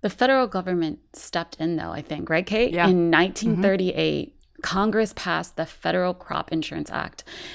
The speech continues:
Speaker 1: and created the first federal crop insurance program. The two main goals were to protect the income of farmers from crop failure or price collapse, and to protect consumers from food shortages and high prices.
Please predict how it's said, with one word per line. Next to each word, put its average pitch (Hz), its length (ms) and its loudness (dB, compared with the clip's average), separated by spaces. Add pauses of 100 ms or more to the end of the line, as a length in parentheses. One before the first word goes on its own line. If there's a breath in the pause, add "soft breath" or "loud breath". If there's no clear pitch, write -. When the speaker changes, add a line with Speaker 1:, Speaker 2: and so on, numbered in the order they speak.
Speaker 1:
and 196 120 4
created 208 420 2
the 175 100 -2
first - 480 -2
federal 185 480 -2
crop 147 340 -10
insurance 139 400 -4
program. - 480 -10 (840 soft breath)
The 240 80 8
two 277 220 6
main 320 180 12
goals 151 460 -2
were 196 180 0
to 190 80 -2
protect 196 600 -6
the - 120 0
income 165 540 0
of 156 80 -8
farmers 147 500 -6
from 147 280 -6 (180)
crop - 300 -4
failure 147 520 -4
or 160 100 -6
price 175 340 -4
collapse, - 420 -8 (420 loud breath)
and - 140 -2
to 185 60 -4
protect - 480 -6
consumers 165 580 2
from 156 220 -2
food 165 280 -4
shortages 151 560 -6
and 156 120 -4
high 143 180 -8
prices. - 640 -8